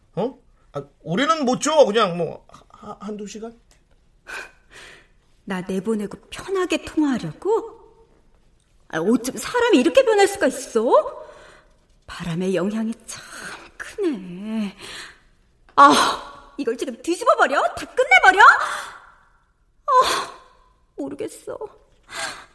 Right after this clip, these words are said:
Speaker 2: 진짜 모르겠어.
Speaker 1: 자, 자, 자, 자.
Speaker 2: 어.
Speaker 1: 어, 얼른 나가.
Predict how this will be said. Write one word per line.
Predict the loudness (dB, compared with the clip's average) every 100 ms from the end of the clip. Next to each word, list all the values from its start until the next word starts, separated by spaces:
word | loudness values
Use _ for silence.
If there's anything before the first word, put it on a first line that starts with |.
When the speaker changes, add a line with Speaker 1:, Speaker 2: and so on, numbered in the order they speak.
| _ _
Speaker 2:
진짜 | -16 -8 -6
모르겠어. | -4 -2 0 0 -2 -8 -10 -12 -16 -18 -20 _ _ _ _ _
Speaker 1:
자, | -10 -10
자, | -10 -10
자, | -10
자. | -10 -12 -12
Speaker 2:
어. | -10
Speaker 1:
어, | -10 -12 -20 _ _
얼른 | -6 -4
나가. | -4 -4 0 0 0